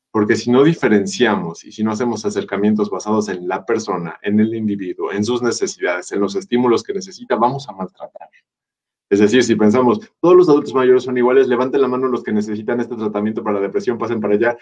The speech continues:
los que necesitan tratamiento para la tos, pasen para allá", ya estamos maltratando, ¿sabes? O sea, ya estamos generalizando ideas y ya estamos generalizando una idea en donde ninguno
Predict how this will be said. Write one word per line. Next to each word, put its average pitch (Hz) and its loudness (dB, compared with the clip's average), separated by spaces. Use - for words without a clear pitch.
los 104 -2
que 117 2
necesitan 117 2
tratamiento 113 0
para 110 0
la 107 2
tos, 113 -2
pasen 107 -6
para 101 0
allá", 110 -2
ya - -2
estamos 170 -8
maltratando, 107 -12
¿sabes? - -20
O - -20
sea, 117 2
ya 123 6
estamos 143 2
generalizando 104 0
ideas 92 0
y 104 -8
ya 101 4
estamos 110 -6
generalizando 95 -6
una 117 0
idea 104 4
en 110 2
donde 104 0
ninguno 120 0